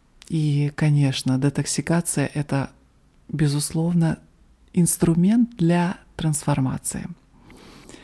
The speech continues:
Вы можете самостоятельно пройти детоксикацию по книге домашнего детокса, которую вы найдете на моем сайте.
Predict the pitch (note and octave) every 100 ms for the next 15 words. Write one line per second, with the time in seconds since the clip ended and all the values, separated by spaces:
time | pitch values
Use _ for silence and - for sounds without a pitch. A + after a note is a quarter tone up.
0 | - - - - - C#3+ A#3 A#3+ A3 G3
1 | - F3 F#3 F3 G#3+ G3 D#3+ - C#3 -
2 | D#3 D3+ - D#3+ D3+ D#3 E3+ - G3 A3
3 | A#3+ A#3+ F#3+ E3+ D#3 - D#3 D#3 D#3 C#3+
4 | - - - - E3+ F3+ D#3+ C3+ B2+ D#3
5 | - _ _ _ _ - D3+ D#3 C#3+ -
6 | C#3+ D3 D#3 C#3+ B2 - - C#3 D3 C#3+
7 | D3 D3+ D3+ C#3+ C3+ C#3+ C3 C3 B2+ C3+
8 | C#3 C#3 - G#3+ A#3 C#3+